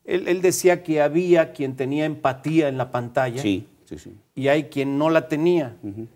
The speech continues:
Speaker 1: Me dijo, "Si tú tienes esa posibilidad porque la gente te ha recibido bien, pues deberías pensar en que esa es una de tus fortalezas",
Speaker 2: Ujú.
Speaker 1: ¿no?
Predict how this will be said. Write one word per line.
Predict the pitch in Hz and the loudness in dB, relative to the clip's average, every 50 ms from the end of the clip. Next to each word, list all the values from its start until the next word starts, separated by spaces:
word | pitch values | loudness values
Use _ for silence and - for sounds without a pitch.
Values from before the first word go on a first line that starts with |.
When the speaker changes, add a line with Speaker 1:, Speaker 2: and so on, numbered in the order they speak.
| _ _ _ _ _ _ | _ _ _ _ _ _
Speaker 1:
Me | - - 147 | -8 -8 -8
dijo, | 143 131 160 147 | -6 -6 -6 -8
"Si | 131 - 165 165 | -6 -4 -6 -6
tú | - 208 190 | -4 -6 -6
tienes | - - 214 214 208 208 196 185 175 135 - - - - _ _ _ _ _ - | -4 -2 0 2 2 2 2 0 0 -2 -4 -12 -16 -18 _ _ _ _ _ -4
esa | - 175 175 180 185 - | -2 0 0 0 0 -2
posibilidad | - 170 170 165 165 160 165 165 160 165 175 170 170 | -2 -4 -2 -2 -2 0 2 2 4 4 2 0 0
porque | - 151 127 - 135 | -6 -8 -6 -4 -4
la | 117 117 113 | -4 -4 -6
gente | - 151 160 156 139 143 135 | -6 -6 -6 -4 -4 -6 -6
te | 131 - 135 | -4 -4 -4
ha | 135 | -4
recibido | 139 127 - - 131 131 139 139 143 | -4 -6 -8 -10 -8 -6 -4 -4 -2
bien, | 139 147 147 139 135 139 - - _ _ _ _ _ _ _ _ _ _ _ _ | -2 0 0 -2 -2 -4 -10 -16 _ _ _ _ _ _ _ _ _ _ _ _
pues | - 165 139 | -10 -6 -2
deberías | 139 135 143 143 147 143 143 | -2 0 0 0 -2 -4 -4
pensar | - 147 131 127 - 135 131 131 | -4 -6 -6 -4 0 0 0 0
en | 135 127 123 | 0 -2 -6
que | 131 120 120 | -4 -4 -4
esa | 120 - 131 113 | -4 -4 -6 -8
es | - - _ _ | -10 -10 _ _
una | - 139 131 127 | -6 -2 -2 -2
de | 117 107 | -2 -4
tus | - - 104 - | -6 -10 -12 -14
fortalezas", | - 104 95 90 - - - - 113 107 98 95 90 | -12 -14 -14 -14 -12 -12 -10 -8 -6 -6 -6 -6 -8
Speaker 2:
Ujú. | 87 78 | -10 -14
Speaker 1:
¿no? | - - | -18 -20